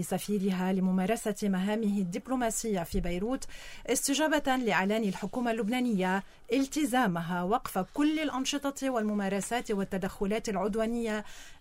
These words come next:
المسيئة للدول العربية، وتماشياً مع الجهود المبذولة لعودة لبنان لعمقه العربي.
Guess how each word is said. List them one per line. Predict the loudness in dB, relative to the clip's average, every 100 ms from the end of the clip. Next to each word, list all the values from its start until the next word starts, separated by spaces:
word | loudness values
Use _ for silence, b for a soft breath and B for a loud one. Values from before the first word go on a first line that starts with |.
| 0
المسيئة | 2 4 2 2 2 2 2
للدول | 2 0 0 2 2
العربية، | 2 2 2 0 2 0 -2 b b -4
وتماشياً | -2 0 2 2 2 2 2 2 2 -4 -20 -20 b b b b b b b b b b
مع | 2 4 6
الجهود | 4 0 2 2 2
المبذولة | 4 2 2 0 2 4 4 B B
لعودة | 0 2 4 4 4 2 2
لبنان | 2 2 2 2 0 0
لعمقه | -2 0 -2 -2 -4
العربي. | -4 -4 0 0 0